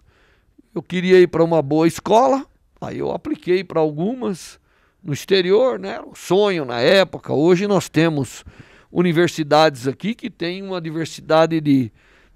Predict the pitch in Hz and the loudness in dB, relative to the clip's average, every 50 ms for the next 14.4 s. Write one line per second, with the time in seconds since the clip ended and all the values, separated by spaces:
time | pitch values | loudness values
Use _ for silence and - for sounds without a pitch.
0 | _ - 180 180 185 180 - - - - 208 165 180 196 208 220 190 - 240 220 | _ 2 4 4 4 4 2 -12 -6 -4 -4 -2 0 2 2 0 0 0 2 6
1 | 214 214 214 208 180 165 139 131 139 135 - - 165 156 165 170 170 175 190 196 | 6 8 6 6 2 0 -4 -2 -4 -4 -4 -2 0 2 2 4 4 4 2 2
2 | - 247 226 - 277 269 - _ _ _ _ _ _ _ _ - - - - - | -2 -6 -8 -8 -12 -12 -12 _ _ _ _ _ _ _ _ -18 -18 -12 0 4
3 | 175 175 170 135 151 139 - - - 156 - - - 165 165 165 165 165 175 202 | 4 4 4 2 -2 -8 -8 -8 -10 -10 -10 -8 -10 -10 -10 -8 -6 -4 -4 -6
4 | 214 - - - - _ _ _ _ _ _ _ _ _ _ _ _ _ _ - | -6 -10 -14 -20 -20 _ _ _ _ _ _ _ _ _ _ _ _ _ _ -10
5 | 135 - - 185 175 156 175 220 240 - _ _ _ _ _ _ _ _ _ _ | -10 -10 -10 -12 -12 -10 -10 -10 -10 -12 _ _ _ _ _ _ _ _ _ _
6 | _ _ _ _ _ _ _ _ _ - 190 202 233 285 - - - 392 311 330 | _ _ _ _ _ _ _ _ _ -4 0 2 2 2 0 0 -4 -6 -6 -6
7 | 302 226 202 214 220 247 240 - - 220 208 214 220 220 226 226 220 220 226 233 | -6 -6 -8 -10 -10 -12 -12 -4 0 0 2 2 4 4 4 4 4 2 0 0
8 | 190 _ - 196 220 262 - - 208 - 135 131 - 151 147 156 147 139 - - | -2 _ -2 0 0 0 -2 -2 -2 -2 -2 -2 -2 -4 -8 -10 -12 -12 -14 -16
9 | - - 160 175 175 170 151 135 127 123 117 123 135 127 - - 202 - - 185 | -10 -4 0 0 2 2 0 -2 -6 -8 -12 -12 -12 -8 -4 -4 -6 -4 -4 -10
10 | 190 - - - - _ - - 143 139 135 - - - _ - 135 - - - | -10 -8 -8 -12 -12 _ -16 -14 -10 -10 -10 -10 -10 -20 _ -10 -10 -10 -8 -10
11 | 147 147 - - 180 160 165 185 208 190 - _ _ _ _ _ _ _ _ _ | -8 -6 -6 -6 -4 -4 -6 -6 -8 -10 -16 _ _ _ _ _ _ _ _ _
12 | _ _ _ _ _ _ _ - 370 349 247 185 185 190 208 208 - - - 190 | _ _ _ _ _ _ _ -6 -4 -2 0 2 2 2 0 0 -4 -8 -8 -6
13 | 202 196 156 135 165 147 143 151 151 151 147 135 135 123 127 139 143 151 170 202 | -6 -6 -6 -6 -8 -6 -4 -2 -2 -2 -2 -4 -6 -6 -4 -4 -2 0 0 0
14 | 214 220 220 202 214 214 214 | 2 0 0 -2 -4 -6 -8